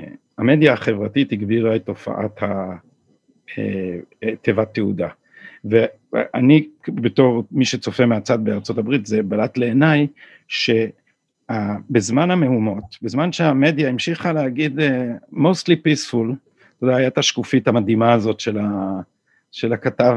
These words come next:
אה, של C N N, שהיה לו גוגלים על המצח, ומאחוריו העיר בוערת, והוא אמר, "fiery, but mostly peaceful." אז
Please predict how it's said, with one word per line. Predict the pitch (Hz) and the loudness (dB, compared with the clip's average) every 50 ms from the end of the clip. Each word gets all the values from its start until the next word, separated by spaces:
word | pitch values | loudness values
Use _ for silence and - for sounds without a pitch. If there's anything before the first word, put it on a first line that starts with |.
| 120 | 2
אה, | 123 120 113 110 110 110 | 2 2 2 2 0 0
של | 107 - 127 | -2 -2 -4
C | 113 - - - 139 131 127 | -4 -4 0 2 4 6 6
N | 139 135 135 127 | 8 8 8 6
N, | |
שהיה | - - 107 110 120 | 4 2 0 0 0
לו | 131 131 127 123 117 | 2 2 2 2 0
גוגלים | 113 110 135 156 143 156 151 139 135 131 131 | 2 2 2 2 4 2 2 2 2 2 2
על | 120 120 | 0 0
המצח, | 120 123 123 123 120 120 123 120 135 151 165 160 - - 113 107 - 107 104 | 0 -2 -2 -2 -2 -2 -2 0 0 0 0 0 -2 -4 -8 -8 -8 -8 -6
ומאחוריו | 113 113 110 113 113 117 113 110 - - - 127 107 139 143 131 127 120 143 - | -4 -4 -4 -2 -4 -4 -4 -4 -4 -4 -4 0 2 4 2 2 2 -2 -2 0
העיר | 120 123 - 147 147 143 | 0 0 0 0 -2 -2
בוערת, | 135 117 143 147 160 180 165 170 165 - | 0 0 2 2 2 2 0 -2 -4 -4
והוא | 170 185 | -4 -2
אמר, | 190 208 208 208 196 185 180 - - 185 190 - | 0 0 0 0 0 -4 -6 -10 -12 -12 -8 -2
"fiery, | 208 214 208 214 214 202 180 175 160 139 127 | 2 2 4 4 6 6 6 4 4 2 0
but | 139 139 - | -2 -4 -2
mostly | 156 170 175 165 - - 151 135 - 170 | -2 -2 0 -2 -2 -2 -4 -2 2 2
peaceful." | 165 151 - - - 101 90 92 101 - _ _ _ - - - - - - - - | 2 2 0 -4 -10 -10 -10 -10 -12 -14 _ _ _ -20 -20 -20 -20 -20 -20 -2 0
אז | 127 117 101 113 120 | 0 0 2 -2 -6